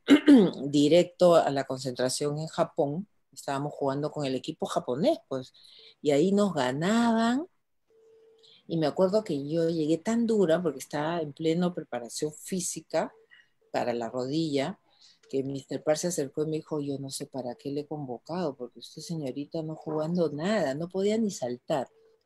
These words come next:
Entonces me mandaron al centro de rehabilitación a hacerme masaje, la típica de la voleibolista profesional que así tiene que ser.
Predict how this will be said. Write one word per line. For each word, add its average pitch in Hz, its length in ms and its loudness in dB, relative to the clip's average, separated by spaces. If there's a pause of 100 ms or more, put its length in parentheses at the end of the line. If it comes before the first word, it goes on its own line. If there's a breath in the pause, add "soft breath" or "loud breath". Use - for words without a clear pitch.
(360)
Entonces 170 240 -2
me 175 140 2
mandaron 160 580 2
al 147 220 -4
centro 170 400 0
de 180 60 2
rehabilitación 143 680 -2
a 151 40 -4
hacerme 147 280 -6
masaje, 131 840 -4
la 165 120 -2
típica 262 520 0
de 156 120 2
la 135 220 -2 (320)
voleibolista 135 720 -6 (440 loud breath)
profesional 143 760 -6
que 127 260 -2
así - 260 -10
tiene 147 280 -10
que 135 140 -14
ser. 156 340 -8